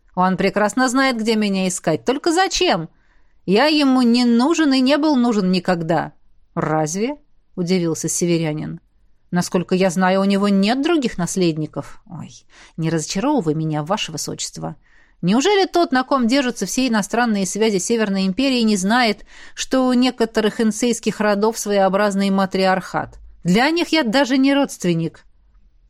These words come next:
«Мне известно, что у некоторых инсеев довольно сложная система кровного родства и наследования. Но ведь твой отец полновластный правитель. Ты старший ребёнок, и у него больше нет сыновей».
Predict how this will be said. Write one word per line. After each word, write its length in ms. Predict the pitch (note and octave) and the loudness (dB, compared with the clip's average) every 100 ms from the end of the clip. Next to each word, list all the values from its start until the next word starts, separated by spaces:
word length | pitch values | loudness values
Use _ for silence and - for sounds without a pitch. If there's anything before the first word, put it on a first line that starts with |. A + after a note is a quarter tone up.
| - - | -20 -8
«Мне 460 | E3+ E3 E3 E3+ | -4 -2 0 -2
известно, 420 | D#3+ E3 A3+ - | -2 -2 -2 -2
что 320 | C4 - C4+ B3+ | -6 -2 -2 0
у 60 | |
некоторых 600 | A#3 A3+ G#3 G3 G3 - | 0 0 -2 -2 -4 -2
инсеев 600 | F#3 F3+ - G3 G3 F#3+ | -4 -4 -4 -2 0 0
довольно 420 | F#3 F#3+ G3+ G#3+ | 0 0 0 -2
сложная 560 | A3+ B3+ C4+ F3 E3 E3 | -4 -2 -2 -2 -2 -4
система 480 | - F3 - F#3+ F3+ | -4 -8 -6 -4 -2
кровного 400 | - F3 E3+ F3 | -2 -2 -2 -2
родства 460 | F3 - - E3 | -2 -4 -4 -2
и 120 | F3 F#3 | -2 -2
наследования. 840 | F#3+ - A#3 D#3+ D3+ D#3+ D#3 E3 - - - _ _ - - | -4 -2 -4 -4 -6 -8 -10 -14 -18 -20 -20 _ _ -14 -2
Но 200 | F3 F#3 | 0 2
ведь 340 | F#3 F3+ - | 0 -2 -4
твой 300 | F3 G3 F#3 | -4 -2 0
отец 380 | F3+ - G#3 - | -2 -2 -4 -2
полновластный 800 | F3+ E3+ E3+ D#3+ E3 D#3 F#3 F3+ | -2 0 0 0 0 -2 -4 -4
правитель. 540 | G#3+ C4 B3 D3+ - - - - - | -2 -2 -4 -8 -12 -20 -20 -6 -2
Ты 80 | F#3 | -2
старший 500 | - F#3 F3 - G#3 | 0 -2 -2 0 0
ребёнок, 480 | A3 B3 G3+ D#3+ | 2 0 0 0
и 60 | E3 | 0
у 60 | D#3+ | 0
него 260 | D#3+ E3+ | 0 0
больше 340 | E3+ F#3 F3+ G3+ | 0 -2 0 -2
нет 200 | G3+ G#3+ | -2 -2
сыновей». 600 | A#3 A#3+ A#3+ F#3 D#3 | -2 0 0 0 -2